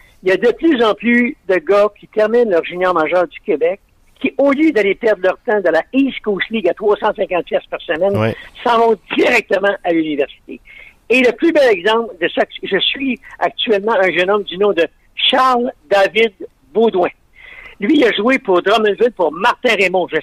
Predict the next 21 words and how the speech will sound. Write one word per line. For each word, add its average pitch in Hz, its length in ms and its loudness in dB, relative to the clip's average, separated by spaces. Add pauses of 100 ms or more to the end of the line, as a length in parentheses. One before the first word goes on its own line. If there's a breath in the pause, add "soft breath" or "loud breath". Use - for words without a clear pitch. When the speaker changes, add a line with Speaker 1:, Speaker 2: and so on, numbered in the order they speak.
(120)
Speaker 1:
pas 285 100 -4 (120)
si 214 60 -6
vous 175 120 -6
allumez 190 180 2
des 160 200 -2
cloches, 208 320 -2
là. 196 140 -6 (200 loud breath)
Speaker 2:
Ouais. 117 120 0
Speaker 1:
Martin 214 280 0
Raymond, 202 280 2
qui - 120 -4
est 202 120 -4
aujourd'hui 190 400 -2
adjoint 190 400 0
à 170 80 2
Guy 185 120 -14
Boucher 190 440 -4 (160 loud breath)
avec 165 240 -2
les 180 100 -6
Sénateurs 202 420 0
d'Ottawa. 175 480 0